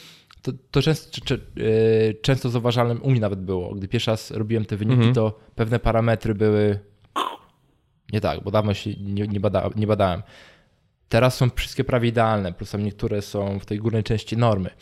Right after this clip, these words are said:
Speaker 1: I to, to się człowiek czuje, jak to działa. Lepiej człowiek śpi, lepiej działa, mniej się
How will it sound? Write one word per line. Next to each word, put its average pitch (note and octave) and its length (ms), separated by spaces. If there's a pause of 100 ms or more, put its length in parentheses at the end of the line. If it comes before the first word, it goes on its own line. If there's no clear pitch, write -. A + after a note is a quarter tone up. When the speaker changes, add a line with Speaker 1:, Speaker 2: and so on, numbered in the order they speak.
(260)
Speaker 1:
I G#2 80
to, - 260
to A2 140
się A2+ 140
człowiek B2+ 240
czuje, B2+ 220
jak F2+ 180
to G#2 140
działa. F#2 360 (120)
Lepiej G#2+ 260
człowiek F#2+ 260
śpi, - 280
lepiej F#2 300
działa, C3 320
mniej G#2+ 140
się - 100